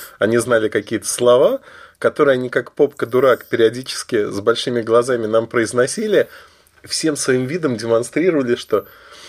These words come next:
«не выдайте нас, пожалуйста, что мы с вами не общаемся, потому что иначе нас уничтожат».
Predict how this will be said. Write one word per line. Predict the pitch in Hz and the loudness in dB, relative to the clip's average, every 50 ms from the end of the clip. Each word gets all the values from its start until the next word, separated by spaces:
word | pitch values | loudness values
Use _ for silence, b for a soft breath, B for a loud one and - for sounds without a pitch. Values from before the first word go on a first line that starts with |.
| B B B _ _ _ | B B B _ _ _
«не | - 131 151 160 | -4 -2 0 2
выдайте | 143 160 190 196 165 175 151 - - 147 | 2 4 4 4 4 2 0 0 -2 2
нас, | 139 139 143 147 - | 4 4 4 4 0
пожалуйста, | - - 135 127 - 143 156 180 208 202 185 160 - - - 123 | 0 0 0 2 4 4 4 4 4 2 0 -2 -2 -2 -2 -2
что | - - - 123 117 | -4 -2 -2 0 2
мы | 135 139 | 2 0
с | 139 - | 0 2
вами | - 127 135 139 131 123 | 4 4 4 4 2 0
не | 120 117 113 | -2 2 2
общаемся, | 117 120 117 - - - 160 165 208 220 208 190 170 156 156 - - 110 98 b b b b b b b b b b b | 4 2 2 0 -2 2 2 4 4 4 2 0 0 -4 -8 -4 -4 -4 -4 b b b b b b b b b b b
потому | b - - - - - - - - 101 107 117 120 120 131 151 | b -8 -6 -8 -12 -16 -18 -16 -8 -6 -2 2 4 4 4 4
что | 143 - - - 123 117 113 | 2 -2 -2 0 2 2 4
иначе | 113 120 135 147 156 156 - - 117 | 4 4 4 2 2 2 -2 -4 0
нас | 117 127 135 135 - - - - - _ _ | 2 2 2 2 0 -4 -10 -12 -18 _ _
уничтожат». | - 127 131 143 143 - - - - 123 104 92 85 87 87 | -2 0 2 2 0 0 -2 0 2 4 4 4 2 0 -6